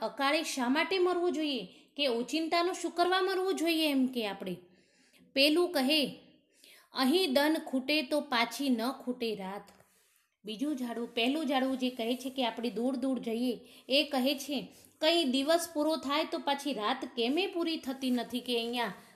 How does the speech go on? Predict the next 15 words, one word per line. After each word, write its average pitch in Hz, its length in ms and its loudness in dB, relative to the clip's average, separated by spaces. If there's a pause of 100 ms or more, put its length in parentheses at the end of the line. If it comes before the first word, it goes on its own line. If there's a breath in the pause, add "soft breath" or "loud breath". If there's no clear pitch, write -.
દિવસ 330 400 4
જાય 330 200 4
છે 339 220 0
તો 349 180 0
રાત 269 340 4
નથી 262 300 0
જતી 247 280 -4
અને 240 180 -2
રાત 262 300 4
જાય 285 220 2
છે 311 200 -2
તો 320 160 -4
દિવસ 226 420 -2
નથી 233 280 -4
જતો. 196 360 -10